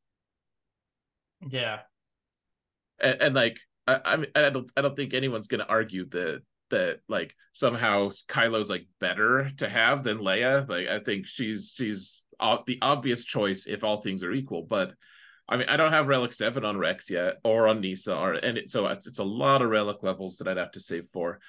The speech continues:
Speaker 2: I think I'm, I think I'm just gonna go for Supreme Leader Kylo, and then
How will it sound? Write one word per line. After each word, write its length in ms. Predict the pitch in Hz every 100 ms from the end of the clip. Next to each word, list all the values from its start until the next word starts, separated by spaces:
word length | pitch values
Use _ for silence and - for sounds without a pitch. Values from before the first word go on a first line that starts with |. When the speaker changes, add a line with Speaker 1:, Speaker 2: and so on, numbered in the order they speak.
| - -
Speaker 2:
I 60 | 113
think 200 | 110 214
I'm, 200 | 180 117 -
I 80 | 202
think 240 | - 208
I'm 140 | 202 160
just 220 | 175 143
gonna 200 | 151 139
go 260 | 117 131 123
for 280 | 120 117
Supreme 440 | 110 117 98 104 101
Leader 200 | 95 90
Kylo, 520 | - 82 71 64 80 - - -
and 160 | 101
then 560 | 104 104 101 98 95